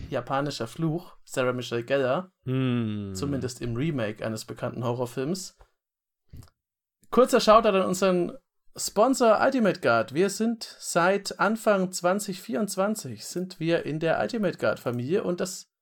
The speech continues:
Speaker 1: ist cool, weil sowohl Freddy als auch ich mögen Ultimate Guard. Wir haben ganz viele Sachen in Ultimate Guard Sleeves gesleeved, logischerweise. Also ich glaub, ich hab,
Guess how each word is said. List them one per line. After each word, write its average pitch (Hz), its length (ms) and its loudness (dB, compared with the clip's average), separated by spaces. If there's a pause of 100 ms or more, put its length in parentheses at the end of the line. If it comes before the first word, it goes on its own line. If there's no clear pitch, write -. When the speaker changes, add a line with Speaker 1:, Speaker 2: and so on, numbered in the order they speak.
(420)
Speaker 1:
ist - 220 -8
cool, 285 200 6
weil 147 140 4
sowohl 156 240 0
Freddy 196 440 0
als 156 220 -2
auch 170 140 -2
ich - 260 -6 (720)
mögen 269 260 2
Ultimate 135 360 0
Guard. 139 380 0
Wir 147 120 -4
haben 147 220 -4
ganz 151 260 -4
viele 165 240 -4
Sachen 156 340 -4
in 156 360 -4 (100)
Ultimate 147 540 -2 (100)
Guard 135 380 0 (400)
Sleeves 190 640 -4
gesleeved, 180 520 -4
logischerweise. 160 760 2
Also 135 180 -4
ich - 140 -10
glaub, 143 160 2
ich 139 120 -8
hab, - 240 -4